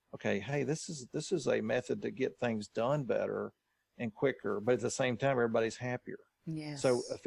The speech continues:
Speaker 1: I didn't, I didn't lose efficiency, and I'm, I'm still more effective too.
Speaker 2: Yeah.
Speaker 1: And that's, that's a, that's a mind change. It's a
Speaker 2: Oh,
Speaker 1: mindset
Speaker 2: it
Speaker 1: change
Speaker 2: is.
Speaker 1: for those leaders, 'cause they're so driven. They think they just gotta tell people what to do. And,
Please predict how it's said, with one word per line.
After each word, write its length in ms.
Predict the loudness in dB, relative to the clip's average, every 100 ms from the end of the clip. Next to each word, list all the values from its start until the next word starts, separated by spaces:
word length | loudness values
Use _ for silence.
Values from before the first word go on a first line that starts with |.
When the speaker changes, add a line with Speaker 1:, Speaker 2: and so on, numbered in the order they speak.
| -2
Speaker 1:
I 60 | 2
didn't, 280 | 4 2 0
I 100 | 4
didn't 220 | 4 6
lose 200 | 4 4
efficiency, 800 | 2 0 0 0 -6 -4 -4 -6 -12 _ _ _ _ _ _ _ _ _
and 120 | 0
I'm, 180 | 0 0 -2
I'm 140 | -2
still 240 | 0 0 2
more 160 | 2
effective 520 | 0 0 -2 -2 -10 -8
too. 360 | -4 -4 -4 -10 _ -16
Speaker 2:
Yeah. 280 | -12 -12 -14 -18 _ _ _ _ _ -6
Speaker 1:
And 120 | 0
that's, 140 | 0 2
that's 260 | 0 2
a, 200 | 4 4 4
that's 200 | 0 0
a 80 | 2
mind 320 | 2 2 2
change. 520 | 0 0 0 -2 -2
It's 180 | 0 2
a 20 |
Speaker 2:
Oh, 40 |
Speaker 1:
mindset 340 | 2 2 2 4
Speaker 2:
it 120 | 6
Speaker 1:
change 300 | 4 2 -4
Speaker 2:
is. 60 | -6
Speaker 1:
for 80 |
those 180 | -4 -4
leaders, 480 | -4 -8 -10 -16 -6
'cause 160 | -2 2
they're 120 | 2
so 160 | 4 2
driven. 380 | 4 4 6 4
They 100 | 2
think 220 | 0 0
they 80 | 0
just 180 | -2
gotta 140 | -2 0
tell 120 | 0
people 160 | 0 -2
what 140 | -4
to 40 | -2
do. 280 | 0 0
And, 140 | 0